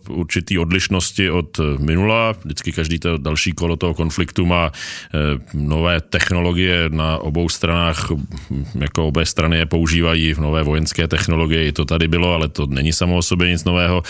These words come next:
ale zároveň tentokrát to nebyl jenom tedy střet mezi Izraelem a Hamásem, respektive v-, mezi Izraelem a Gazou, nebo Gazou a Izraelem,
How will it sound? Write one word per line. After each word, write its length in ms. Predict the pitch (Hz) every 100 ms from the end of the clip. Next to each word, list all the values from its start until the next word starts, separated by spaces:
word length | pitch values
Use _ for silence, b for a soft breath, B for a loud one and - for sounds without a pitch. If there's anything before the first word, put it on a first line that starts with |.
| B B
ale 180 | - 90
zároveň 460 | 90 90 98 101 95
tentokrát 500 | 90 85 90 92 87
to 120 | 95 87
nebyl 360 | 85 90 92
jenom 300 | 87 87 87
tedy 380 | 85 85 90 87 - 80
střet 440 | 76 - 90 85
mezi 400 | 85 85 85 87 78 B B B
Izraelem 520 | 76 80 85 87 90
a 40 | 87
Hamásem, 540 | 73 80 85 - 90
respektive 720 | 80 - - - 85 85 85
v-, 340 | 76 - 80 76
mezi 260 | 76 76 85
Izraelem 520 | 71 80 85 87 90
a 60 | 80
Gazou, 420 | 73 78 85 90
nebo 180 | 80 78
Gazou 340 | 78 78 90
a 80 | 85
Izraelem, 320 | 76 82 85